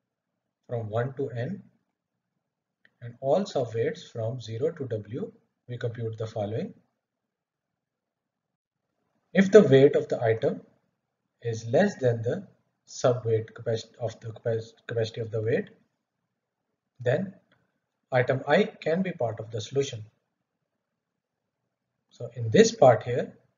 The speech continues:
item I is part of the solution, and, uh, in this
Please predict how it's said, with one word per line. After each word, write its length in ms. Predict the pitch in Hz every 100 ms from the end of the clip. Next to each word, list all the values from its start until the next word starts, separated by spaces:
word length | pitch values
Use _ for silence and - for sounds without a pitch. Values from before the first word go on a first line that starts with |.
| _ _ _ _ _ _ _ _ _ _ _ _ _ _
item 360 | 120 117 135 -
I 300 | 123 131 156 -
is 260 | 147 202
part 300 | - 156 156
of 120 | 160
the 120 | - 165
solution, 480 | 160 160 - 196 - _ _ _ _ _ _ _ _ _ _
and, 120 | 113 110 107 _
uh, 260 | 120 117 120
in 120 | 117
this 520 | 117 226 - - -